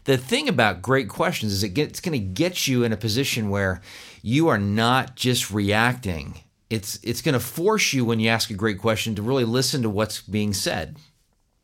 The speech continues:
And people get often just stuck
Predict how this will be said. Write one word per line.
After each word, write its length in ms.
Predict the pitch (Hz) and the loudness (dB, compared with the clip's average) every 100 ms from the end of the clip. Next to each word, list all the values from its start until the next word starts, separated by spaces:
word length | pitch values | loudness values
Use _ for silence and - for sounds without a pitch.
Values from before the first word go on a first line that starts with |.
| _ - | _ -4
And 300 | 131 135 120 - - - - _ _ - | 2 2 2 -4 -14 -16 -18 _ _ 0
people 360 | 226 247 180 | 0 2 -2
get 280 | 120 135 120 131 | 2 4 4 4
often 400 | 135 131 117 107 | 2 2 0 2
just 260 | 120 110 | 2 2
stuck 640 | - - - 190 113 101 | 0 -4 0 2 2 0